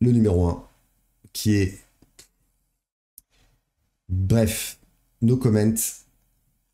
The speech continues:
On la voit partout. En R T A,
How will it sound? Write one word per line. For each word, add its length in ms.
On 80
la 80
voit 180
partout. 460
En 140
R 240
T 160
A, 240